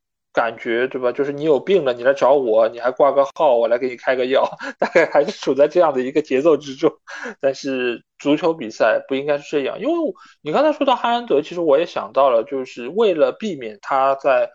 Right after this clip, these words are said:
赛场上出现伤病，其实他在去到国家队的时候，曼城也是派自己的医疗团队的成员跟着他一起，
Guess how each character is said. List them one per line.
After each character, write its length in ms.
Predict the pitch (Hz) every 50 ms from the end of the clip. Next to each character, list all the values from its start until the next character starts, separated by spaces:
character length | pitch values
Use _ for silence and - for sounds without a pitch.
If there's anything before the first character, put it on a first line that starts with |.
| _ _ _ _ _ _
赛 180 | - - 190 151
场 160 | 143 120 110
上 320 | - - 143 131 120 117
出 180 | 113 - - 156
现 200 | 139 - 147 123
伤 340 | - - 160 143 143 147 147
病， 280 | 165 143 123 107 - -
其 180 | - - 139
实 260 | 135 - - 143 139 139
他 280 | - - - 156 156
在 160 | 160 156 160 147
去 120 | - -
到 100 | 156 143
国 120 | 135 139 127
家 120 | 147 156
队 160 | 180 214 208
的 60 | 175 139
时 160 | - - 127
候， 220 | - 143 127 - - - _ _ -
曼 180 | 175 175 165
城 180 | - 156 151 151
也 120 | 127 104
是 140 | - - 151
派 280 | 151 - - 214 165 147
自 180 | - - 165
己 140 | 143 - 123
的 100 | 117 110
医 120 | 120 151
疗 160 | 156 151 147 143
团 200 | - - 123 -
队 120 | - 147
的 60 | 135
成 220 | 131 - - 123 131
员 140 | 127 131 135
跟 160 | - 208 226
着 60 | 220 180
他 120 | - 185
一 100 | 190 185
起， 380 | - - - - - 107 131